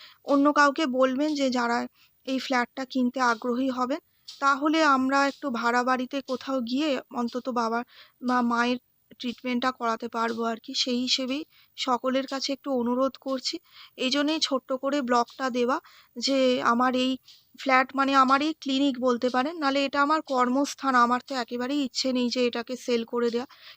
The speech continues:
কিন্তু এটা আমার শেষ সম্বল। বা আমার চিকিৎসার জন্য, বিশেষ করে চোখের জন্য, এবং নানা রকম,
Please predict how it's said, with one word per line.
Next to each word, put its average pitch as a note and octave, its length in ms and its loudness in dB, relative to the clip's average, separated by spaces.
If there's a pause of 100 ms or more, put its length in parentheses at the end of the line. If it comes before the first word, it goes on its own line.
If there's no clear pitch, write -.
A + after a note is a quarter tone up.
কিন্তু D4+ 280 -2
এটা C#4+ 260 4
আমার D4 220 2
শেষ C#4 360 0
সম্বল। A#3 420 -2 (440)
বা A#3+ 120 4 (100)
আমার C4 200 2
চিকিৎসার C4+ 560 -4
জন্য, C4+ 200 -2
বিশেষ B3 320 -2
করে C4+ 220 0
চোখের B3+ 420 -2
জন্য, B3+ 240 -2
এবং B3 220 -2
নানা A#3 240 0
রকম, B3 280 -4